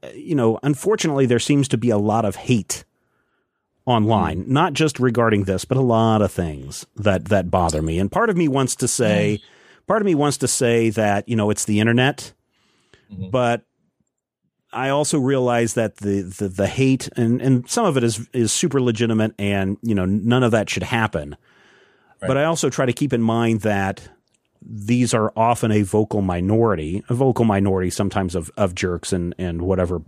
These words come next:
Speaker 1: other words I don't wanna use.
Speaker 2: Right.
Speaker 1: Um, but
Speaker 2: I
Speaker 1: there's
Speaker 2: prefer
Speaker 1: also
Speaker 2: to
Speaker 1: a,
Speaker 2: curse, yeah.
Speaker 1: a very, uh, a, a, a very large silent majority of people who like what someone is doing with their work. You know, there's probably a huge fan base of people who are over the moon,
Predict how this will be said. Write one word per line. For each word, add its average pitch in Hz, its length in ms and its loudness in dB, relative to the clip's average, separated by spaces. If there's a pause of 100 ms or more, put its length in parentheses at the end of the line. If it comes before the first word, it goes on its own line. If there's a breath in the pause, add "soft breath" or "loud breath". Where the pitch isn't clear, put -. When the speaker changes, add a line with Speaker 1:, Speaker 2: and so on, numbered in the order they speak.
Speaker 1:
other 107 280 2
words 95 360 2
I 90 60 2
don't 87 200 0
wanna 87 140 0
use. 76 400 -4 (680 loud breath)
Speaker 2:
Right. 92 200 0 (180)
Speaker 1:
Um, 117 500 0 (520)
but 139 140 0
Speaker 2:
I - 60 2
Speaker 1:
there's 147 100 0
Speaker 2:
prefer 160 120 0
Speaker 1:
also 185 220 2
Speaker 2:
to 170 60 2
Speaker 1:
a, 151 40 2
Speaker 2:
curse, 107 340 -2
yeah. - 60 -20 (200)
Speaker 1:
a 135 140 0
very, 147 760 0
uh, 92 80 -8
a, 117 760 -2
a, 113 60 0 (160)
a 117 40 6
very 143 360 0
large 123 380 0
silent 123 380 0
majority 120 520 0
of 104 160 -2
people 135 300 -2
who 180 120 0
like 196 400 -2
what 110 220 -2
someone 98 340 0
is 90 160 -4
doing 90 300 0
with 80 160 -4
their 78 180 -2
work. 71 260 -8
You 113 80 -2
know, 110 100 -2
there's 120 200 0
probably 156 460 0
a 143 60 2
huge 233 340 -2
fan 90 460 -2
base 92 400 -2 (540 loud breath)
of 139 180 2
people 160 300 0
who 160 160 -2
are 160 140 -4
over 170 240 -2
the 185 80 -2
moon, 175 720 -2